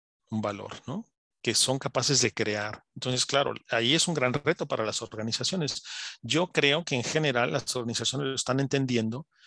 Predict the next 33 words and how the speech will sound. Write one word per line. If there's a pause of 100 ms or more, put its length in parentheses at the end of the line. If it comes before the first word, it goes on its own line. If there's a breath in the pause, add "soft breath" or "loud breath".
(220 soft breath)
y
están
abordando
esto
de
una
manera
muy
seria,
¿eh? (100)
O
sea,
¿cómo
podemos
crear
un
entorno
de
trabajo (680 loud breath)
en
donde, (380 soft breath)
en
donde
justamente
la
persona
esté
en
el
centro,
como
suele
decirse,